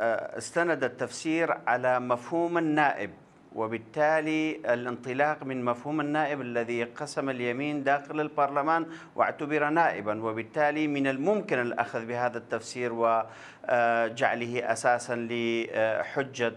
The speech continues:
ال-، آه، كتلة البناء. أما ما يتعلق بانتخاب رئيس الجمهورية،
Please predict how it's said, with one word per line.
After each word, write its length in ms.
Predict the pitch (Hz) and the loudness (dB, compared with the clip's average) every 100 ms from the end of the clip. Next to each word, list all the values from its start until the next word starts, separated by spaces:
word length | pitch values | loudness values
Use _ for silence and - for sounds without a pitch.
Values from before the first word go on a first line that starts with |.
| 123 | -4
ال-، 300 | 117 113 113 | -4 -2 2
آه، 680 | 110 110 110 101 107 107 107 | 4 4 2 0 2 2 0
كتلة 400 | 107 139 127 120 | -4 -4 -4 -2
البناء. 800 | 120 110 117 117 110 120 110 104 - 139 | -6 -6 -4 -4 -2 -2 0 -2 -2 0
أما 240 | 170 165 | 4 4
ما 160 | 165 160 | 6 2
يتعلق 420 | 156 160 160 147 | 2 2 2 0
بانتخاب 460 | 151 139 - 151 | 0 -4 0 2
رئيس 320 | 147 143 147 143 | 2 0 -4 -8
الجمهورية، 840 | 135 143 143 143 156 135 113 135 | -6 -2 0 0 0 2 4 2